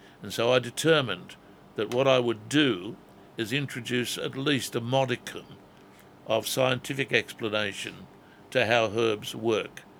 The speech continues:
And so I introduced to the herbal medicine curriculum of the National Herbalist Association of Australia, um,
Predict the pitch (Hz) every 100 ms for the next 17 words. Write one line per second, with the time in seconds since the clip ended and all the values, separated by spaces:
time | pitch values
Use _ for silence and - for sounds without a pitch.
0 | - - - 117 113 120 117 120 135 -
1 | 113 135 107 - - - - - - 123
2 | 110 110 107 135 123 113 110 - 104 -
3 | 120 151 - 104 80 - - - - -
4 | - - 104 120 117 - 113 98 117 101
5 | 101 117 110 113 104 117 104 101 104 98
6 | 95 - 151 131 98 95 - - - -
7 | - - - 117 113 113